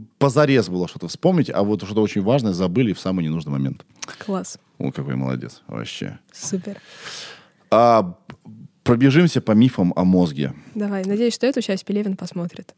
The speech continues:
Speaker 1: Ага. А,
Speaker 2: Хотела.
Speaker 1: кстати, уж какие у нас ошибки наделал?
Speaker 2: А, давай я как бы в целом скину статью, потому что я специально всё максимально лаконично структурировала. Самые выбесившие меня ошибки.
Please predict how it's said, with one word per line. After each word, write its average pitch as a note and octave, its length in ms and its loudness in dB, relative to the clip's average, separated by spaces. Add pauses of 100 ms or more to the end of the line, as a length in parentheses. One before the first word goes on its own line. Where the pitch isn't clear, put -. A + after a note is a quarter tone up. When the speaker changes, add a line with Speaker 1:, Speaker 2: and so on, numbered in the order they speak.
Speaker 1:
Ага. F3 180 6
А, F3+ 320 6
Speaker 2:
Хотела. B2+ 200 0
Speaker 1:
кстати, - 220 2
уж A2+ 160 2
какие - 220 4
у C#3+ 40 6
нас A2 100 6
ошибки - 260 -6
наделал? D#2+ 380 -2 (580)
Speaker 2:
А, G3 360 6
давай G3+ 320 4
я C#4 80 4
как A3 160 2
бы G3+ 80 -2
в - 60 -10
целом A3 280 2
скину G#3 300 0
статью, D4+ 440 2
потому G#3 280 2
что - 120 -2
я F#3+ 60 2
специально G3 400 0
всё F#3+ 160 -4
максимально F#3+ 500 -2
лаконично F#3 500 -4
структурировала. G#3 840 0
Самые G#3+ 640 2
выбесившие G3 960 2
меня G3 400 2
ошибки. A#3 720 2